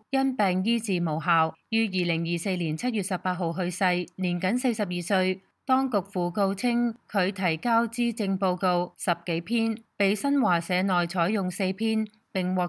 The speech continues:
中共高層肯定性批示。中共黨員、北京信息科技大學信息與通訊工程學院教授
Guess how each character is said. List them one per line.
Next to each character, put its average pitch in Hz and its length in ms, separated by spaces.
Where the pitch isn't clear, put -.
中 247 220
共 190 180
高 240 180
層 180 240
肯 165 280
定 190 200
性 196 240
批 220 220
示。 165 380
中 285 220
共 202 200
黨 185 280
員、 165 360
北 220 180
京 214 180
信 196 240
息 208 140
科 226 280
技 180 160
大 175 220
學 170 180
信 240 300
息 269 220
與 175 160
通 233 240
訊 220 200
工 262 240
程 185 220
學 165 280
院 165 220
教 202 240
授 170 380